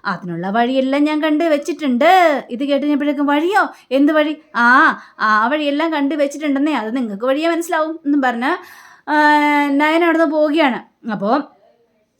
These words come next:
ഈ നയനയെയും അർജുനെയും കുറ്റപ്പെടുത്തി കുറേ കാര്യങ്ങളെല്ലാം സംസാരിക്കുകയാണ്. അപ്പൊ ഇത് കേട്ട് കഴിഞ്ഞപ്പോഴേക്കും അവിടെ, ആ, യമുനയാണെങ്കിൽ, "ദേ, മിണ്ടരുത് കേട്ടോ. നയനയെയും അർജുൻ്റെയും കാര്യം നിങ്ങൾ അന്വേഷിക്കേണ്ട കാര്യമൊന്നുമില്ല,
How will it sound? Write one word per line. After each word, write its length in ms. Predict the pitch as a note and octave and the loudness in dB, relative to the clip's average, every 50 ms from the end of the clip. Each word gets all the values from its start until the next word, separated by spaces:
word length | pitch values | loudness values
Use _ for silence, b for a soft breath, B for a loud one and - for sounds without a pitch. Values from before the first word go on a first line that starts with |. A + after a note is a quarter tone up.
| - A#3 | -6 -4
ഈ 60 | B3 | -2
നയനയെയും 600 | B3+ B3+ B3 A#3+ B3 B3+ B3 C4+ C4+ C4+ C#4+ D4 D4+ | 0 0 0 0 0 -2 -2 -2 0 0 0 0 0
അർജുനെയും 420 | C#4+ C4 A#3+ C4 C4 C4+ C4+ C#4 | 0 0 -2 -2 -2 -2 -2 -2
കുറ്റപ്പെടുത്തി 400 | C4+ C4+ A#3 C4 - C4 B3 C#4 | -2 -2 -2 -2 -2 -2 -4 -2
കുറേ 200 | C4 C4+ B3+ B3+ | -2 -2 -2 -2
കാര്യങ്ങളെല്ലാം 540 | B3+ C#4 C4+ A#3+ A#3 A#3+ B3 C4 B3+ B3+ C4 | -2 0 0 0 0 0 -2 -2 -2 -2 -2
സംസാരിക്കുകയാണ്. 640 | C4+ C4 A#3 A3 - A#3+ A3+ A3+ G#3 G#3+ A#3 G#3+ G3 | -4 -4 -6 -6 -6 -6 -4 -6 -4 -4 -4 -4 -4
അപ്പൊ 140 | G#3 - B3 | -6 -6 -6
ഇത് 100 | A3+ A#3+ | -6 -4
കേട്ട് 260 | B3 C4 B3+ B3 C4 | -2 -2 -2 0 0
കഴിഞ്ഞപ്പോഴേക്കും 760 | C4+ C4 C4 A#3+ C4 B3 A#3+ A3+ F#3 G3 G#3+ A#3 C#4+ E4+ - B B B B B B B B B B | -2 -4 -4 -6 -4 -4 -4 -4 -4 -6 -4 -4 -4 -4 -6 B B B B B B B B B B
അവിടെ, 440 | C#4+ D#4+ D#4+ D4 C#4 C#4+ E4+ F#4+ F#4 B B B - | 2 2 4 4 4 2 2 0 -2 B B B -2
ആ, 160 | D4+ D4 C#4+ | 0 2 2
യമുനയാണെങ്കിൽ, 840 | C#4+ C#4+ C#4+ C#4 C#4 D4 D#4 E4 E4+ D#4 D4 C#4 C4 C#4 C4+ A#3 - - - | 2 2 2 2 2 2 2 2 2 2 0 0 0 0 0 0 -2 -6 -10
"ദേ, 280 | F#3+ A3+ A#3 A#3+ B3+ B3 - - - - _ - - | -6 -4 -2 -2 -2 -4 -6 -16 -20 -20 _ -8 -4
മിണ്ടരുത് 440 | B3+ C#4+ D4+ D4+ D4 D#4+ D4 B3+ A#3 | 0 0 2 2 4 2 2 2 0
കേട്ടോ. 320 | A#3+ A3+ A3 A3 F#3+ F3+ - - _ _ _ _ _ - A3+ | 0 0 0 -2 -2 -2 -6 -16 _ _ _ _ _ -8 -2
നയനയെയും 760 | B3 C4+ C4+ C#4 D4+ D#4+ E4+ E4+ D#4+ C#4+ C4+ C#4 D4 C#4+ | 0 2 2 2 2 2 2 2 4 2 2 2 4 2
അർജുൻ്റെയും 460 | C#4 C4 C4 B3+ C#4 C#4 C#4+ D4+ C#4 D4 | 2 2 2 0 -2 0 0 0 2 2
കാര്യം 260 | C4+ C4 C#4 D4 C#4+ | 2 2 4 2 2
നിങ്ങൾ 260 | C#4+ C#4 C#4+ D4+ D#4 | 2 2 2 2 2
അന്വേഷിക്കേണ്ട 480 | D4 C#4+ C#4+ C#4+ C#4+ C#4+ D4+ D4+ C#4+ D4+ | 2 0 0 -2 -4 -2 -2 0 0 2
കാര്യമൊന്നുമില്ല, 760 | D4+ D4 C#4+ C#4 C#4+ D4 C#4+ D4 C#4 B3+ A#3+ G#3+ - - | 2 2 2 2 2 2 2 2 0 0 -2 -4 -4 -6